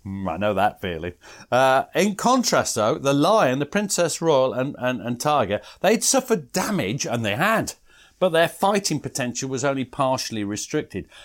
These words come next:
Uh, and, and, and then, then again, if you think about it, the New Zealand, the Indomitable and the Inflexible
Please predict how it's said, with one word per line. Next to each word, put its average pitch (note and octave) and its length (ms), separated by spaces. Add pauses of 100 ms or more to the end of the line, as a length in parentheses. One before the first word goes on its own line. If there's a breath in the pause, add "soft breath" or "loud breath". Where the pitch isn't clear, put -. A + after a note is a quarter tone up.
(160 loud breath)
Uh, C#3 180
and, D3+ 240
and, E3 180
and E3+ 240
then, F#3+ 320
then D#3+ 220
again, G3+ 260
if D#3 140
you E3+ 80
think G#3+ 220
about F3+ 280
it, A#2+ 120
the C3+ 100
New C#3+ 180
Zealand, G3+ 440
the C3 80
Indomitable D3+ 640
and C#3 120
the C3 60
Inflexible B2+ 720